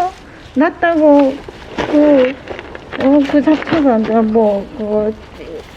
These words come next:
일 년 내내 평생을 사는 거 아니고, 잡초도 일-, 일정한 순-, 시간이 지나면은, 어,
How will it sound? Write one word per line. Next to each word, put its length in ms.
일 140
년 180
내내 340
평생을 420
사는 360
거 80
아니고, 480
잡초도 460
일-, 680
일정한 400
순-, 540
시간이 640
지나면은, 680
어, 180